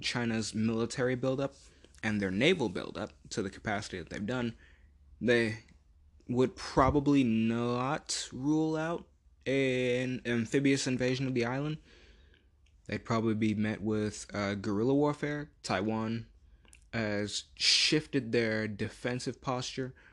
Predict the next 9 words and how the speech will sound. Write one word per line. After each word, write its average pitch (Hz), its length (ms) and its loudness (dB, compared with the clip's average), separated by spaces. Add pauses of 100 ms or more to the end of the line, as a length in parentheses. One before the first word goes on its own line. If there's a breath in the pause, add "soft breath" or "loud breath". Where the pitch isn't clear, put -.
(240 soft breath)
away 113 440 0
from 131 440 -2 (460)
reliance 131 640 2
on 139 100 0
American 139 400 -2
aid. 143 300 -4 (500)
So - 300 -2
there's 101 400 -4 (120)
that. 95 760 -6